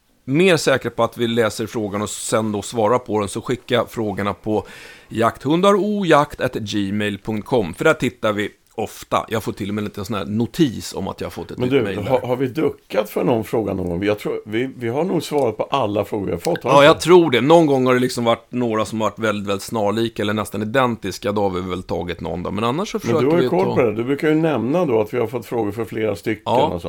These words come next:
Speaker 1: ja.
Speaker 2: Så att, eh, ja.
Speaker 1: Jag
Speaker 2: Ja, men
Speaker 1: skulle
Speaker 2: det
Speaker 1: vilja börja med en sak.
Speaker 2: Det,
Speaker 1: Eh,
Speaker 2: det
Speaker 1: eller
Speaker 2: får du
Speaker 1: vi
Speaker 2: gärna
Speaker 1: vill
Speaker 2: göra.
Speaker 1: börja med en sak faktiskt, eh, som vi pratade om innan.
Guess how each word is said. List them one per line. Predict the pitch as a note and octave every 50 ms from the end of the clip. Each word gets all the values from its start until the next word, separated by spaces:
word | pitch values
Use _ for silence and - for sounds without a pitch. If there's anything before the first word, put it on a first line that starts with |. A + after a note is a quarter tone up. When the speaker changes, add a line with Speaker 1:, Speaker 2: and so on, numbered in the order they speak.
| E2 -
Speaker 1:
ja. | - A#2+ C3 F3+ - _ _ _ _ _ - - - - - -
Speaker 2:
Så | - -
att, | G#2+ G#2+ - -
eh, | - A2
ja. | G#2 G2+ G#2 -
Speaker 1:
Jag | - A2 B2+ E3 E3 - - - - -
Speaker 2:
Ja, | - D#3+ G#3+ A#3+ A#3+
men | F3 F3
Speaker 1:
skulle | F3 E3 E3
Speaker 2:
det | D#3+
Speaker 1:
vilja | D#3 D3+ C#3 C3+
börja | C3 C3 C3 C3 C#3
med | D3 D3
en | B2
sak. | - F#2 F2+ - - - _ _ _ _ _ _ _ _ -
Speaker 2:
Det, | F#2 F#2 B2+
Speaker 1:
Eh, | B2+
Speaker 2:
det | B2 B2+ B2 B2 -
Speaker 1:
eller | C#3 C3+
Speaker 2:
får | C#3+ D3
du | D3+ D#3
Speaker 1:
vi | D3+
Speaker 2:
gärna | D3 C#3 C3+
Speaker 1:
vill | C3+ -
Speaker 2:
göra. | C3+ C#3+
Speaker 1:
börja | D#3 C#3+ A#2+ A2 G#2+
med | G#2 G#2+
en | G2+
sak | F#2+ - F#2+ F#2 - -
faktiskt, | G2+ F2+ - - F#2 F#2 - - -
eh, | A2+
som | G#2+ - - A#2 G#2+
vi | G#2+ G#2
pratade | F#2+ - A2+ G#2 - G#2+ G#2+
om | G#2+ G#2 G#2+
innan. | G#2 G#2 A2+ A2 G#2 G2